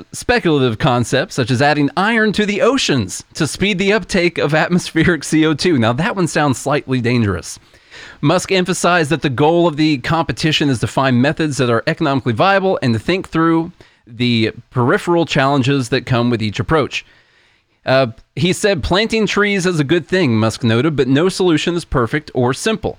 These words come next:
How do you get fertilizer? Where is your water gonna come from? What habitat are you potentially destroying?" Musk said. "So it's not just a no-brainer." So, Charlie, your no-brainer idea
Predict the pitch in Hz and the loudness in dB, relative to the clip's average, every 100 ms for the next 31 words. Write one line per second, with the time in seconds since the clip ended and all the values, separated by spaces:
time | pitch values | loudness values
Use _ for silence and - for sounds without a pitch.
0 | _ - 120 127 143 151 160 - 214 196 | _ -4 -2 0 0 0 -2 0 0 2
1 | 143 110 90 - - 113 117 120 160 165 | 2 0 -2 -14 -10 -2 2 2 2 2
2 | 202 220 160 139 117 135 110 - 117 90 | 2 2 0 -2 -2 -2 -2 -2 -2 -2
3 | - _ 117 151 147 208 220 - 127 107 | -8 _ -2 0 0 0 -2 -2 -4 -2
4 | 120 120 113 127 120 - 131 135 - - | 0 0 -2 -2 -2 -2 -2 -2 -4 0
5 | 247 185 90 - - 110 - - 117 143 | 0 0 -4 -12 -4 -4 -4 -4 0 0
6 | 220 - - - - 175 151 156 170 202 | -2 -16 -20 -14 -2 0 2 2 2 0
7 | - 135 147 156 - - 147 120 117 110 | -4 -2 -2 -2 -6 -2 2 4 2 2
8 | 113 113 101 - - _ _ _ _ _ | 0 2 0 -2 -14 _ _ _ _ _
9 | _ - 120 110 104 101 95 - 131 151 | _ -6 0 2 4 2 -2 -6 -2 2
10 | 151 131 107 101 123 196 165 165 165 160 | 2 0 0 0 2 2 2 0 2 2
11 | 139 139 110 107 104 | 2 0 0 0 0